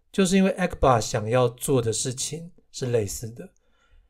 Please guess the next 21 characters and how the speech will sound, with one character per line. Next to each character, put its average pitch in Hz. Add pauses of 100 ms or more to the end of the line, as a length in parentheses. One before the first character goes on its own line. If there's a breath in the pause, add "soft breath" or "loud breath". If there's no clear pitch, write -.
(120)
因 190
为 214
Akbar 180
统 117
治 165
那 170
么 143
大 143
的 120
一 117
个 117
帝 123
国， 113
结 156
果 160
他 165
的 -
帝 175
国 135
里 120
面， 123